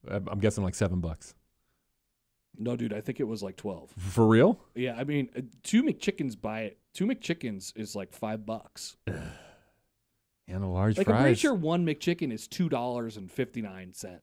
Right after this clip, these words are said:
Speaker 1: Really?
Speaker 2: Or something like
Speaker 1: Didn't
Speaker 2: that.
Speaker 1: that used to be on, like, a buck?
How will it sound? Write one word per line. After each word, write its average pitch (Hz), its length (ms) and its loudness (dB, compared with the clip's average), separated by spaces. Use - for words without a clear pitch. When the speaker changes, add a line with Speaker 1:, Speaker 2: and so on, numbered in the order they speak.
Speaker 1:
Really? 139 460 2
Speaker 2:
Or 104 80 -10
something 131 360 -2
like 98 180 -8
Speaker 1:
Didn't 135 120 6
Speaker 2:
that. 208 60 6
Speaker 1:
that 214 40 6
used 214 140 4
to 233 60 0
be 226 60 2
on, 202 280 -2
like, 139 140 0
a 131 80 2
buck? 123 340 2